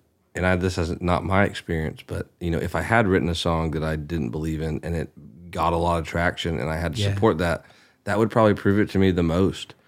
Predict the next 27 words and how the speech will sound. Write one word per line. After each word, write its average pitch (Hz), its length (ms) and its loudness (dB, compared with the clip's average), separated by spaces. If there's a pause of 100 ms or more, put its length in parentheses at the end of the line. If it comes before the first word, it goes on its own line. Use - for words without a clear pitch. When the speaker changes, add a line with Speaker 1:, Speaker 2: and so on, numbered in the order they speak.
(160)
Speaker 2:
Yeah. 98 320 -4
Speaker 1:
To - 60 -10
where 92 100 4
I'd 90 80 4
be 92 80 4
like, 85 240 0
"Oh 104 60 2
my 104 120 6
gosh, 98 260 2
I 95 100 -2
don't 101 120 2
know 90 140 2
that 85 100 0
I 87 60 2
even 85 220 0
want 87 240 0
success 85 400 -2
in 82 80 -2
something 85 340 -2
I 80 60 -4
don't 85 320 2
believe 82 280 -2
in." 82 300 -4 (540)
So - 140 -2
I'll 82 120 0
try 90 240 2
and, 85 160 0